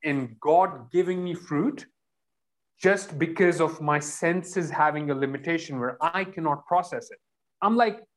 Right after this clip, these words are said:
"Screw my processing. My processing is what's limited in this moment. So I'm not seeing the positivity here, but I believe with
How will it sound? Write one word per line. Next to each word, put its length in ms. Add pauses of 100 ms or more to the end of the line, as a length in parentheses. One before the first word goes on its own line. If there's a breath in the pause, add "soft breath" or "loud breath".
(120)
"Screw 380
my 140
processing. 680
My 120
processing 640 (100)
is 180
what's 500
limited 600 (160)
in 180
this 220
moment. 400
So 100
I'm 220
not 300
seeing 260
the 60
positivity 840
here, 360 (600)
but 120
I 120
believe 580
with 140